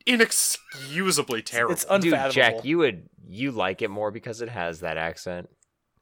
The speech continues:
Speaker 1: Oh, absolutely, but it's not a thing that makes the movie better. I mean,
Speaker 3: We're
Speaker 1: the, the
Speaker 3: in the what it
Speaker 1: campiness
Speaker 3: does
Speaker 1: is
Speaker 3: right
Speaker 1: something the movie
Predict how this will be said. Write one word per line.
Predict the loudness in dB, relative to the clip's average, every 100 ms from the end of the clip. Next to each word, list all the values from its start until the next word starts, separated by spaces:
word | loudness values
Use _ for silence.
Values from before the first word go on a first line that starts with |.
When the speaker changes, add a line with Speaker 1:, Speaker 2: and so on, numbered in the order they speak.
| _ _ _ _ -20 -20 4
Speaker 1:
Oh, | 6 6 6
absolutely, | 4 4 -2 -2 0 0
but | 2 0
it's | 2
not | 2 2
a | 0
thing | 0 2
that | 4
makes | 2 2
the |
movie | -4 -6 -4
better. | 2 4 2 -6 _ -4
I | 0
mean, | 0 0
Speaker 3:
We're | 4 4
Speaker 1:
the, | 6
the | 6
Speaker 3:
in | 8
the | 8
what | 8
it | 6
Speaker 1:
campiness |
Speaker 3:
does | 4 4 6
Speaker 1:
is | 6
Speaker 3:
right |
Speaker 1:
something | 6 4 -2
the | -2
movie | -2